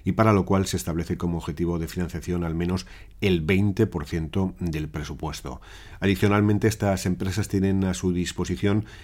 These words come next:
el denominado Instrumento PYME, que puede financiar desde la evaluación del concepto y su viabilidad al desarrollo, demostración, replicación en el mercado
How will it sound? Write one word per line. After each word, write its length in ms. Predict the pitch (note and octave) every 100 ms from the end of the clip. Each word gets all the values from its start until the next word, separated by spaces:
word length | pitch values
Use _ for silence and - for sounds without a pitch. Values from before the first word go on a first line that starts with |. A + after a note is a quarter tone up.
| -
el 260 | G2+ G#2 G2
denominado 640 | G#2 G2 F2+ F#2 G#2+ A2+ - -
Instrumento 720 | B2 A2 - F#2+ G#2 G#2+ G#2+
PYME, 360 | A2+ B2 D#2+ - - - -
que 100 | G#2
puede 220 | F2 G2+ G2+
financiar 540 | G2+ G2 G#2+ A2 G#2+
desde 260 | F2+ E2 D#2+
la 120 | D#2
evaluación 540 | D#2+ D#2+ D#2+ F#2+ F#2+
del 140 | F#2 F2
concepto 640 | G#2 - A#2 A2+ B2+ A#2
y 60 |
su 240 | F2+ E2 D2
viabilidad 520 | D#2+ D#2 D2+ D#2+ F2 -
al 160 | G2+ F#2+
desarrollo, 580 | G2 G#2 A2 A2 A#2 A#2+ - - -
demostración, 920 | E2 F2 E2 - D#2 - A2 A#2 A#2+ G#2
replicación 540 | D#2+ D#2 D#2 - F2+
en 80 | F#2
el 80 | G2
mercado 480 | G2 G2 G#2 A2+